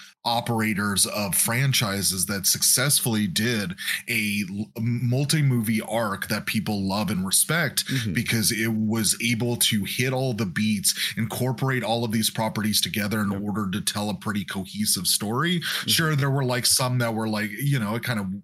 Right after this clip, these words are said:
Speaker 1: was like, "Some s-, some are not so great, others were great," you know. So there was a little unevenness movie by movie, but I mean, I think they brought it home in their, like, overall arc
Speaker 2: Yeah.
Speaker 1: really well. I just recently watched
Speaker 2: Agreed.
Speaker 1: again the, you know, Endgame and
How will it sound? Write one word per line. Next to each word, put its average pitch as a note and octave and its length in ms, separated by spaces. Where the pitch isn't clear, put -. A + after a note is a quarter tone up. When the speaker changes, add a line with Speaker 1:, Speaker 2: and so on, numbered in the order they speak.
Speaker 1:
was C3 120
like, A#2 160
"Some F#3 240
s-, - 180
some F3+ 240
are F3+ 160
not D#3 260
so D3+ 140
great, C3+ 360
others A#2 400
were G#2+ 200
great," G2+ 420
you G#2 100
know. F#2+ 220
So - 140
there B2+ 100
was C3 120
a C3 40
little B2+ 260
unevenness G#2+ 640
movie A2 200
by G2+ 160
movie, C#3 340
but G#2+ 140
I G2+ 80
mean, G2+ 200
I G2+ 60
think A2 260
they G2+ 140
brought G2+ 340
it F#2 100
home B2 400
in A2+ 160
their, G2 380
like, G2 300
overall A#2 760
arc C3 360
Speaker 2:
Yeah. G#2+ 80
Speaker 1:
really G2+ 340
well. G#2+ 480
I G2+ 120
just F#2+ 240
recently G#2+ 420
watched F#2 500
Speaker 2:
Agreed. D2+ 60
Speaker 1:
again A2 540
the, G#2 320
you A2 100
know, G#2 240
Endgame G#2+ 460
and G#2 280